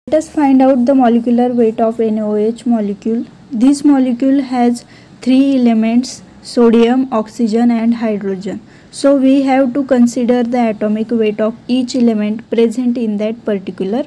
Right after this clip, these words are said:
molecule. In this molecule, we have to take the atomic weight of elements. The atomic weight of sodium is twenty-three, oxygen is sixteen, and hydrogen is one. Total of these will be forty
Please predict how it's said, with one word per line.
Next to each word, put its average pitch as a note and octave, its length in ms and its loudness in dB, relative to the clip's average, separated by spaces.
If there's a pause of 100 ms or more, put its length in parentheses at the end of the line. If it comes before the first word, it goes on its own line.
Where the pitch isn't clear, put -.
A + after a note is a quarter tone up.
molecule. G3+ 540 -4 (600)
In C#4+ 140 2
this D#4+ 220 -2
molecule, B3+ 640 -2
we C4 180 0
have C4 260 -2
to C4+ 60 -2 (160)
take A#3+ 300 2
the B3 180 2
atomic G#3+ 440 -4
weight G#3+ 340 -2
of G3+ 120 -4 (140)
elements. G#3 560 -2 (360)
The B3 200 0
atomic B3 420 2
weight C4 340 0
of A#3+ 220 2 (200)
sodium B3 460 4
is B3 240 -2
twenty-three, G#3+ 760 -2 (140)
oxygen B3 560 0
is C4 180 -4
sixteen, A#3+ 500 -2 (400)
and A3+ 300 2
hydrogen A3 540 2 (100)
is B3 100 -8 (220)
one. A#3 180 -6 (580)
Total A#3+ 360 2
of D4+ 260 0
these C#4 240 0 (200)
will A3+ 360 0
be B3+ 100 -2 (380)
forty G#3+ 480 -2